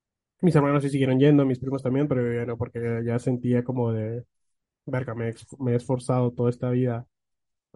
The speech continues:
todo este, toda esta vida que he estado aquí, todos estos cuatro, cinco meses, seis meses tratando de, de superar mi,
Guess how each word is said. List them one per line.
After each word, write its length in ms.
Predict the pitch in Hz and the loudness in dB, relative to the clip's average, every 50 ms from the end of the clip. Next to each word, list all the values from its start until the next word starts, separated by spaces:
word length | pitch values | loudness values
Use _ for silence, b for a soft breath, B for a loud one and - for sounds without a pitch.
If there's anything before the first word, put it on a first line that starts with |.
| _ _ _ - | _ _ _ -2
todo 120 | - 127 | 0 2
este, 200 | 123 - 131 127 | 2 2 0 -4
toda 220 | 127 _ - 135 135 | -2 _ 2 2 4
esta 160 | 131 139 139 | 4 2 4
vida 200 | 143 139 143 151 | 4 4 4 2
que 100 | - - | 0 -2
he 20 | |
estado 240 | - - 151 143 139 | -2 -2 -2 -2 -2
aquí, 340 | 135 - - 143 139 143 - _ _ _ _ _ | -4 -6 -6 -6 -6 -8 -10 _ _ _ _ _
todos 140 | - 135 135 | -2 -2 -2
estos 340 | 135 - 139 131 - - - - 147 _ _ _ _ _ _ _ _ _ _ _ _ _ _ | -2 -2 -4 -4 -4 -6 -16 -16 -18 _ _ _ _ _ _ _ _ _ _ _ _ _ _
cuatro, 300 | - 143 143 139 143 135 | -2 -2 -2 0 -2 -4
cinco 260 | 127 - 139 135 131 127 | -4 -4 -4 -2 0 0
meses, 300 | 135 135 135 139 131 127 | 0 0 0 -2 -2 -2
seis 200 | 131 127 127 139 | -2 -4 -2 -2
meses 420 | 131 131 131 131 127 123 - - | -2 -2 -2 -2 -4 -4 -6 -6
tratando 520 | - 127 127 123 127 123 123 127 131 131 127 | -6 -6 -4 -2 -2 -2 0 2 2 2 2
de, 400 | 123 123 120 117 117 117 127 - _ _ _ _ _ _ _ _ _ _ _ _ _ _ _ _ _ _ _ _ _ _ _ _ - | 2 2 0 0 -2 -4 -6 -10 _ _ _ _ _ _ _ _ _ _ _ _ _ _ _ _ _ _ _ _ _ _ _ _ -6
de 80 | 147 139 | -4 -2
superar 380 | - 143 135 139 127 127 135 | -2 -2 -2 0 0 0 2
mi, 180 | 143 147 147 | 4 4 4